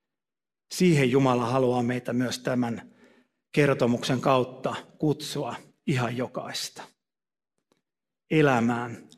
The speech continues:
sitä todellista elämää, elämään kristityn elämää, elämään elämää pyhässä hengessä ja niissä teoissa,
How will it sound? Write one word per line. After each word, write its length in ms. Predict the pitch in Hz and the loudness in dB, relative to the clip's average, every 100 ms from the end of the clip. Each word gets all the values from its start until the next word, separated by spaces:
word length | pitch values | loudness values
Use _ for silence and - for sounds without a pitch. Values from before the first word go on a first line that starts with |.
| _ - | _ -8
sitä 320 | - 147 135 | -4 -2 0
todellista 640 | 156 135 120 120 - - | 0 0 -2 -4 -6 -8
elämää, 640 | - 135 123 113 110 110 - _ _ _ | -6 -4 -4 -4 -6 -10 -16 _ _ _
elämään 540 | - 147 127 120 113 110 | 0 2 2 2 -2 -6
kristityn 720 | 131 135 127 - 135 127 127 | -4 -4 -4 -8 -8 -8 -4
elämää, 600 | 160 143 120 110 120 117 - _ _ _ - | -2 -2 -4 -6 -10 -12 -16 _ _ _ -2
elämään 500 | 160 156 139 131 127 | 2 4 4 4 2
elämää 540 | 165 151 135 123 117 | 2 4 4 4 0
pyhässä 540 | 117 151 147 120 - 123 | 0 2 2 0 -2 -2
hengessä 720 | 135 127 120 123 - - 156 - _ _ _ _ _ _ _ _ _ _ - | 0 2 0 -2 -6 -6 -8 -10 _ _ _ _ _ _ _ _ _ _ -2
ja 100 | 139 | 4
niissä 380 | 160 147 - 123 | 6 4 2 -2
teoissa, 680 | 139 127 117 113 - - | 0 2 0 -4 -6 -8